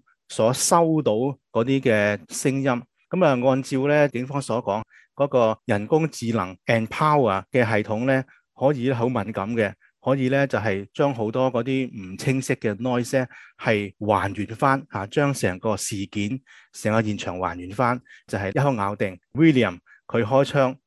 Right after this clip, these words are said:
殺咗嗰個受害者。嗱，嗰個系統叫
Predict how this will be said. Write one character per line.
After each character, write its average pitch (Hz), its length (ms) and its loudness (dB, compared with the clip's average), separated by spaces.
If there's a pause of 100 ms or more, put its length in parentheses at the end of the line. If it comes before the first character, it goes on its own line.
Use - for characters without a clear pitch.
殺 113 240 0
咗 123 260 -2
嗰 117 140 -4
個 101 320 -4
受 101 260 -4
害 95 140 -2
者。 98 120 -4 (600)
嗱， 95 160 0 (160)
嗰 220 140 4
個 202 100 2
系 127 80 -2 (100)
統 135 220 -4
叫 117 200 -4